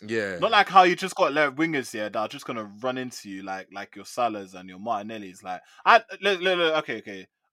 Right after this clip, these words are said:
Speaker 2: I love Martinelli, innit? I love Martinelli, but, bro, that man and his Brazilian passport,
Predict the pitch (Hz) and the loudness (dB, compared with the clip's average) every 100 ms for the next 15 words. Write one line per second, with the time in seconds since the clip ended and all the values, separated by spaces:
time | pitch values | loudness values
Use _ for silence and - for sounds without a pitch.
0 | - 127 160 139 143 123 120 104 98 92 | 0 6 6 6 4 4 2 -8 -10 -14
1 | 85 _ 101 117 107 95 92 87 82 85 | -16 _ -8 -8 -8 -12 -12 -16 -18 -18
2 | 85 - _ _ _ _ _ _ _ _ | -18 -18 _ _ _ _ _ _ _ _
3 | 107 117 113 120 120 120 120 120 101 104 | -6 -4 -2 -4 -2 -4 -4 -10 -12 -12
4 | 101 98 - 98 110 104 117 113 - 117 | -12 -14 -18 -14 -12 -10 -8 -8 -8 -10
5 | 117 | -10